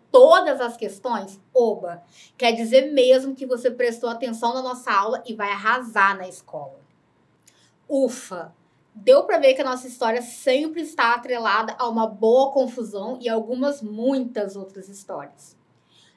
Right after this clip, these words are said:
Vimos hoje como foram os primeiros anos de república,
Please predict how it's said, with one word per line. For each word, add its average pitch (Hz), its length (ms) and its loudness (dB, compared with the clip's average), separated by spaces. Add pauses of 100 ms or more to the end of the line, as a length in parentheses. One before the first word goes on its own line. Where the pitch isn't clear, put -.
Vimos 277 440 -4
hoje 240 360 2
como 247 220 -6
foram 262 260 0
os 262 140 -14
primeiros 285 600 0
anos 254 220 -4
de 254 100 -6
república, 233 760 -8